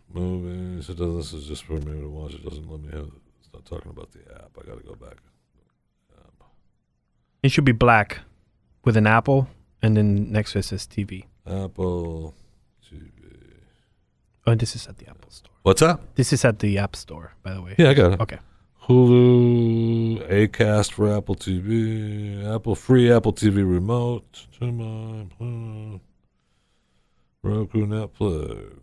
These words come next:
Speaker 1: I already, I've already got all these. I don't see an Apple T V one, though.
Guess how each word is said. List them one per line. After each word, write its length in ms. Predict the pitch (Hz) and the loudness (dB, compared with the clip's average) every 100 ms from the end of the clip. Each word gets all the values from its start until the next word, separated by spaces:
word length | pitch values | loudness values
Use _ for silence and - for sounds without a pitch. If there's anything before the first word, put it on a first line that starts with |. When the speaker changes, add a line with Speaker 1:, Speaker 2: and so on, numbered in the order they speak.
| - | -14
Speaker 1:
I 40 | - | -10
already, 440 | 107 98 98 101 95 | -10 -10 -12 -14 -16
I've 140 | 107 107 | -8 -2
already 200 | 131 131 | -2 0
got 200 | 131 120 | 0 4
all 160 | 85 | 4
these. 300 | 73 69 65 | 4 -2 -4
I 40 | 87 | 0
don't 200 | 123 143 | 0 4
see 140 | 156 | 4
an 80 | 147 | 6
Apple 160 | 151 147 | 4 2
T 140 | - | 2
V 160 | 143 135 | 6 6
one, 220 | 101 85 | 6 4
though. 200 | 80 78 | 0 -4